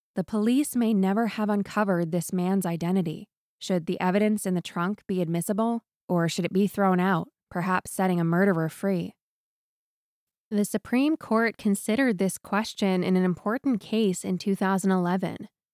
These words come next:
Willie Jean Davis versus the United States, and decided that the sole criteria to determine whether or not it is appropriate to suppress evidence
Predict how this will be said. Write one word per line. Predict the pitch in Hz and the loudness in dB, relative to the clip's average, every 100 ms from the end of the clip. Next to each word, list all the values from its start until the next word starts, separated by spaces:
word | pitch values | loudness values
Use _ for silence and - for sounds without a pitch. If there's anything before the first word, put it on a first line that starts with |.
| _ | _
Willie | 185 196 226 233 | 0 2 2 0
Jean | 185 214 208 202 | 2 2 4 2
Davis | 185 196 190 170 170 - | 2 0 2 0 -2 -6
versus | 170 185 196 240 202 | -4 -2 0 -2 -4
the | 196 | 0
United | 185 180 175 170 | 2 2 2 0
States, | - 180 185 - - - _ _ _ _ | -4 -4 -4 -6 -12 -18 _ _ _ _
and | 196 190 | 0 0
decided | 185 - 233 247 196 190 170 | 0 0 2 4 4 2 2
that | 180 | -2
the | 185 | -2
sole | - - 220 277 | -2 2 2 2
criteria | - 233 226 - 220 226 196 175 175 | 0 0 0 -2 0 2 4 2 0
to | 196 | 0
determine | 180 - - 214 196 175 180 | -2 -2 -2 2 2 0 0
whether | 190 202 285 277 | 2 2 2 2
or | 233 226 | 0 2
not | 190 185 180 175 | 4 2 2 0
it | 185 | 0
is | 180 170 | 0 -2
appropriate | 170 - 202 - 196 170 165 | -4 -4 -4 -2 -2 -2 -4
to | - | -8
suppress | - 170 - 214 254 - | -10 -10 -2 -2 -2 -4
evidence | 190 202 185 170 170 165 | -2 0 0 2 0 -2